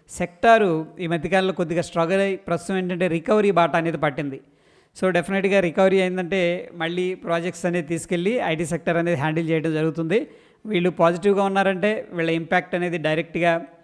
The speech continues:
ఐటీ సెక్టర్ మీద పాజిటివ్గా ఉండే అవకాశం ఉంది. ఆ యొక్క రీజన్ కూడా మనం చెప్పుకోవచ్చు. అదేవిధంగా వాల్యుయేషన్స్ మనం గన అబ్జర్వ్ చేసినట్టయితే ప్రీవియస్‌గా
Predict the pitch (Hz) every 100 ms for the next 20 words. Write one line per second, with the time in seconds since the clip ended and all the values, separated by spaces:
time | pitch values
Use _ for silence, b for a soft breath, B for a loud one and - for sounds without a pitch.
0 | _ _ _ 160 160 160 170 - 165 170
1 | 160 156 151 147 165 160 160 156 151 147
2 | 160 156 160 156 202 - 165 165 160 160
3 | 160 160 156 165 214 220 165 156 151 156
4 | - 160 147 - - 165 190 190 185 175
5 | 165 175 165 170 190 196 185 196 190 175
6 | 165 165 175 165 170 160 143 175 170 165
7 | 160 160 180 151 180 190 185 185 160 160